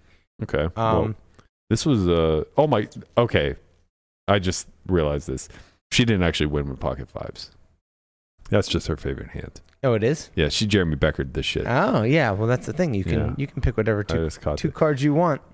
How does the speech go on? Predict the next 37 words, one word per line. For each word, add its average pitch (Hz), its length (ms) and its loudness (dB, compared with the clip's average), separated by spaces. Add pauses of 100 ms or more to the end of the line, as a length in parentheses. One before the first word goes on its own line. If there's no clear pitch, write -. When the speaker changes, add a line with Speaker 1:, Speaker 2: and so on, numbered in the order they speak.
(100)
Speaker 1:
I, 131 320 4
uh, 113 520 4
Speaker 2:
Good - 100 -16
Speaker 1:
I 117 100 6
Speaker 2:
job, 147 300 2
Nikki. 127 460 2
Speaker 1:
Yeah, 110 220 4
congratulations, 139 680 2
Nikki. 104 260 2
We're 107 140 4
proud 90 300 2
of 82 80 -2
you. 85 160 4
Speaker 2:
Mm-hmm. 110 440 0
Speaker 1:
Uh, 85 540 2 (200)
Speaker 2:
The 151 140 4
Speaker 1:
I 101 40 0
Speaker 2:
Academy 202 420 2
run 220 240 0
good. 139 140 0
She - 160 0
came 139 260 2
to 147 80 2
the 139 220 0
<laughs> - 0 -
Academy, 190 560 0
and 147 120 0
now 170 220 2
look. 185 480 -2
Speaker 1:
That's, - 360 0
that, 98 340 2
that 110 140 4
is 110 120 2
also 101 220 2
Speaker 2:
It 151 80 0
Speaker 1:
true. 98 240 2
Speaker 2:
really? 165 680 0